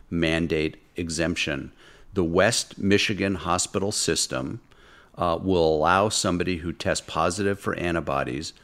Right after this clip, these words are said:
within the last three months. I, I think once you've recovered and you have antibodies, there's really no reason to do any testing. But nonetheless, at least they have some, uh, metrics. Uh, while we still recommend vaccination for people with prior covid nineteen infection,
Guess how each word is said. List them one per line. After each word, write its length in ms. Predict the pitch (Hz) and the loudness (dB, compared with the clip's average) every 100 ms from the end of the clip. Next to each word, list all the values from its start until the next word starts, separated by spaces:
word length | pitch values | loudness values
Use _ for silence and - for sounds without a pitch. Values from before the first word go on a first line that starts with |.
| - | -4
within 340 | 87 80 92 | -2 2 4
the 80 | 98 | 4
last 360 | 98 98 104 - | 6 6 4 2
three 180 | 110 117 | 0 2
months. 460 | 92 69 85 - - - - - - | 2 2 -2 -8 -10 -20 -20 -12 0
I, 160 | 95 - | 0 4
I 100 | 98 | 2
think 260 | - 85 - - - - | 4 0 -2 -14 -20 -6
once 320 | 95 90 87 | 0 2 2
you've 140 | 90 73 | 0 0
recovered 480 | 73 - 82 80 69 | -2 2 2 2 0
and 100 | 73 | -2
you 100 | 76 | -2
have 120 | 69 | 0
antibodies, 640 | 73 80 71 64 67 69 - - - | 0 -2 -2 -4 -4 -8 -12 -20 -6
there's 220 | 92 78 | -4 0
really 200 | 87 80 | 0 2
no 140 | 76 | 2
reason 340 | 78 78 76 73 | 0 0 -2 -4
to 60 | |
do 160 | 69 78 | -4 -4
any 160 | 71 71 | -2 -4
testing. 500 | - 87 - 69 67 | -2 -2 -2 -6 -4
But 180 | - - | -4 2
nonetheless, 640 | 139 147 101 78 78 - - - - | 4 6 4 4 2 0 -14 -20 -6
at 120 | 107 | -4
least 360 | 92 98 120 - | 2 4 4 2
they 160 | 95 | 0
have 240 | 85 80 78 | 0 -2 -2
some, 420 | - 78 76 71 - | -2 -2 -2 -6 -6
uh, 120 | 78 | -4
metrics. 680 | 76 80 - 65 65 - - - - - - - | -2 -4 -4 -6 -6 -8 -14 -16 -20 -20 -16 -2
Uh, 200 | 87 80 | 0 0
while 300 | 95 95 95 | 2 6 6
we 140 | 92 82 | 6 2
still 500 | - - 110 123 139 | 0 2 6 8 8
recommend 640 | 135 135 131 123 117 123 | 6 4 4 4 6 4
vaccination 760 | 101 110 - 110 107 113 80 82 | 4 0 0 0 2 0 0 -2
for 160 | - | -4
people 360 | 82 95 - 95 | -4 -4 0 0
with 180 | 80 - | 0 0
prior 280 | 78 85 | 2 4
covid 380 | 87 - 85 87 | 4 0 0 0
nineteen 460 | 82 90 85 95 95 | 0 -2 -2 -2 -2
infection, 640 | 87 - 101 - 76 67 | -2 0 0 0 -4 -4